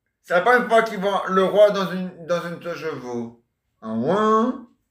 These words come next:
Un ouin. Et puis, tout d'un coup, il, avait, il me faisait chaud, hein, ce jour-là.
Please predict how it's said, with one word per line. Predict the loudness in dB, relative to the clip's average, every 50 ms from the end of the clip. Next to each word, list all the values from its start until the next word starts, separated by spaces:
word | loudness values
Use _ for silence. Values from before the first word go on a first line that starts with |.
| _ _ _ _ _ _ _ _ _ _ _ _ _ _ _ _ _ _ _ _ _ _ _ _ _ _ _ _ _ _ _ _ _ _ _ _ _ _ _ _ _ _ _ _ _ _ _ _ _ _ _ _ _ _ _ _ _ _ _ _ _ _ _ _ _
Un | -16 -12 -10 -8 -8 -6 -6
ouin. | -4 -2 -2 -2 -2 -2 -2 -2 -2 -4 -6 -10 -16 _ _ _ _ _ _ _ _ _ _ _ _ _ _ _ _ _ _ _ _ _ _ _ _ _ _ _ _ _ _ _ _ _ _ _ _ _ _ _ _ _ _ _ _ _ _ _ -18 -14 -10
Et | -8 -8 -8
puis, | -8 -8 -6 -6 -4
tout | -4 -4
d'un | -2 -2 -2
coup, | 0 0 2
il, | 2 2
avait, | 2 2 0 0 -4
il | -10 -14 -16 -16 -14 -14 -12
me | -12 -12
faisait | -8 -4 -2 -2 -2
chaud, | -2 -2 -2 -2
hein, | -2
ce | -4 -8 -8
jour-là. | -6 -6 -6 -6 -6 -8 -8 -12 -18